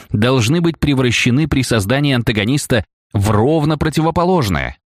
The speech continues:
Меняйте знак «плюс» на знак «минус» и получите колоритного, активно противодействующего герою антагониста. Если герой ценит дружбу,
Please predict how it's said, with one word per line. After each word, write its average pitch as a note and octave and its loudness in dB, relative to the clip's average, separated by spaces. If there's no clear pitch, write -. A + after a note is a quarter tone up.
Меняйте A#2 0
знак G#2 0
«плюс» C3 0
на A2 2
знак G2+ -2
«минус» B2 -2
и A#2 0
получите F3 0
колоритного, C3+ 0
активно F3 0
противодействующего B2 0
герою F2+ 2
антагониста. G2 -2
Если E3+ 0
герой D3+ 0
ценит D3 0
дружбу, C3+ 0